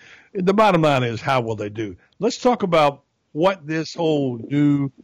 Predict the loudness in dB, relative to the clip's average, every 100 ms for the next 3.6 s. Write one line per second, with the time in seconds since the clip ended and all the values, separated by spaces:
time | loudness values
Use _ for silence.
0 | -18 -18 -16 -6 0 0 0 -2 0 0
1 | -2 -6 -4 -2 -2 -2 -4 0 2 2
2 | -2 -8 -6 -6 -2 -2 0 -2 -2 -8
3 | -6 0 0 0 -4 -10